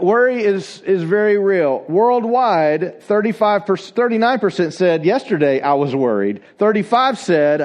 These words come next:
"I was stressed." It's a, just a part of the reality of the world in which we live in.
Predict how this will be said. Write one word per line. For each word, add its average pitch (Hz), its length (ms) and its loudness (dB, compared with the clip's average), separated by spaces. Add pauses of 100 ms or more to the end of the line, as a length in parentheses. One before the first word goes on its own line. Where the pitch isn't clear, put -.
(140)
"I 190 140 0
was 160 200 -2
stressed." - 680 -6 (1200)
It's 196 160 0
a, 220 80 2
just 185 240 -4
a 226 100 0
part 254 480 0
of 208 160 0
the 220 80 2
reality 208 540 2
of 185 80 0
the 190 100 0
world 202 240 0
in 202 100 0
which 190 220 -4
we 190 100 0
live 175 320 0
in. 87 300 -8